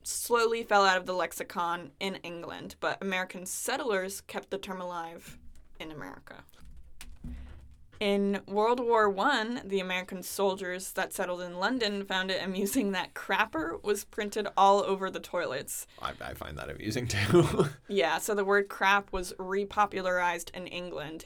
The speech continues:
Speaker 1: and it slowly took over this modernized version of the word crap.
Speaker 2: Interesting.
Speaker 1: Mm-hmm, mm-hmm.
Speaker 2: Interesting.
Speaker 1: Yes,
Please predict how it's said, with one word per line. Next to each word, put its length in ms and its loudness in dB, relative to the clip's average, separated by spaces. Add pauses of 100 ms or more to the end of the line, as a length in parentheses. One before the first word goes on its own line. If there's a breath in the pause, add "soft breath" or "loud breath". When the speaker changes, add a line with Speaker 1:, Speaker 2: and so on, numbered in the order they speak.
Speaker 1:
and 320 -4 (160)
it 180 -4
slowly 420 0
took 300 -8
over 260 0
this 240 -6
modernized 840 -2
version 640 -6 (400 soft breath)
of 160 -4
the 80 -8
word 320 -8
crap. 460 -12 (240)
Speaker 2:
Interesting. 520 -8
Speaker 1:
Mm-hmm, 800 -4 (240)
mm-hmm. 460 -8
Speaker 2:
Interesting. 880 -6 (520 loud breath)
Speaker 1:
Yes, 460 -6